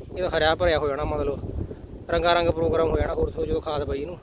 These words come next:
ਇਹ 'ਚ ਹੈਗਾ ਕੋਈ ਨਾ ਕੋਈ ਹਜੇ ਸੁੱਕਾ ਨਾ, ਮਤਲਬ ਆਪਾਂ ਹੁਣ ਤਾਂ ਮਤਲਬ ਉਹ ਸੁੱਕ ਕੇ ਹੋ ਹੀ ਗਿਆ ਨਾ, ਨਿਬੇੜਾ ਹੀ ਹੋ ਗਿਆ ਕੰਮ ਇੱਕ ਹਿਸਾਬ ਦਾ। ਜਿਹੜੇ ਬਚੇ ਹੋਏ ਨਾ ਲੱਭਣਾ ਪੈਣਾ ਉਹਨੂੰ, ਮਾੜਾ ਲੱਭ ਲੈਣ ਦਿਓ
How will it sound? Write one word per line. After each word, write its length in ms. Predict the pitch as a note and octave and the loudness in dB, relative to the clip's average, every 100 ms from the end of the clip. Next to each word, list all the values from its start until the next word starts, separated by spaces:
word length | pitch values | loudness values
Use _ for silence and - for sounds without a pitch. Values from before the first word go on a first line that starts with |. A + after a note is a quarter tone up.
| - G#3 | -8 0
ਇਹ 120 | G#3+ | 0
'ਚ 100 | - | 8
ਹੈਗਾ 260 | G#3+ F3 | 8 8
ਕੋਈ 200 | G#3+ F#3+ | 6 6
ਨਾ 100 | F#3 | 6
ਕੋਈ 140 | E3+ E3+ | 4 4
ਹਜੇ 120 | F3 | 2
ਸੁੱਕਾ 300 | - E3 F3 | 0 0 2
ਨਾ, 60 | A#3+ | 4
ਮਤਲਬ 220 | A#3 A#3 | 2 4
ਆਪਾਂ 240 | A3 G#3+ | 4 4
ਹੁਣ 200 | G#3+ G#3+ | 4 4
ਤਾਂ 100 | G#3 | 4
ਮਤਲਬ 240 | G#3+ G#3+ G#3 | 4 6 6
ਉਹ 140 | G3+ | 4
ਸੁੱਕ 260 | - F3 F3+ | 2 0 2
ਕੇ 120 | F3 | 2
ਹੋ 200 | E3 E3 | 2 2
ਹੀ 100 | E3+ | 4
ਗਿਆ 140 | F3 | 4
ਨਾ, 140 | F3 G3+ - - | 4 0 -4 -4
ਨਿਬੇੜਾ 320 | E3 E3 E3 | 2 6 6
ਹੀ 80 | F3 | 6
ਹੋ 140 | F3+ | 6
ਗਿਆ 160 | E3 D#3 | 6 4
ਕੰਮ 200 | D#3+ E3+ | 2 0
ਇੱਕ 140 | E3 G#3+ | 2 2
ਹਿਸਾਬ 360 | - G#3+ G3 | 2 2 4
ਦਾ। 120 | D3+ C3+ - - - - | 2 -4 -10 -16 -14 -4
ਜਿਹੜੇ 160 | F3 E3+ | 2 4
ਬਚੇ 260 | E3 D#3+ E3+ | 4 4 4
ਹੋਏ 240 | D#3+ E3+ | 4 4
ਨਾ 80 | A#3+ | 4
ਲੱਭਣਾ 380 | G#3+ A3+ D#4 A3+ | 2 6 6 6
ਪੈਣਾ 160 | D#3+ | 4
ਉਹਨੂੰ, 160 | F3 A#3+ | 2 2
ਮਾੜਾ 180 | A#3+ A#3+ | 2 2
ਲੱਭ 260 | D#3+ F#3+ | 2 2
ਲੈਣ 260 | G#3 D3+ C#3 | 2 0 -2
ਦਿਓ 160 | G#3 | -4